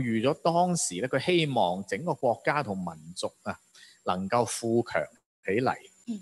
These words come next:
Speaker 1: 啊，呢個馬又稱為天驕吖嘛，噉佢哋就希望自己能夠有朝一日呢，我哋自己嘅漢族能夠重新光復舊嘅山河。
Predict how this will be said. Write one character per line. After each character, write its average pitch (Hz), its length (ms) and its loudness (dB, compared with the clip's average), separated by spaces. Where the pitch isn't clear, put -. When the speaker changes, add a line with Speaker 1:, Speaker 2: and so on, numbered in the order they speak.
Speaker 1:
啊， 87 180 0
呢 156 80 0
個 175 60 6
馬 113 200 6
又 107 80 8
稱 131 160 2
為 98 100 4
天 151 240 4
驕 139 220 10
吖 117 140 10
嘛， 107 220 2
噉 214 160 4
佢 160 140 4
哋 143 140 6
就 113 220 4
希 180 280 4
望 104 300 2
自 110 160 -8
己 127 120 0
能 156 140 -4
夠 101 120 -4
有 101 200 2
朝 165 280 0
一 147 40 0
日 120 160 -2
呢， 147 180 -4
我 101 140 -4
哋 104 140 -4
自 98 140 -10
己 - 20 -4
嘅 127 120 2
漢 110 400 2
族 107 200 -4
能 85 140 -4
夠 104 120 -4
重 - 180 -8
新 143 160 2
光 156 280 8
復 143 200 -2
舊 90 280 0
嘅 98 120 -2
山 123 360 -4
河。 104 160 -8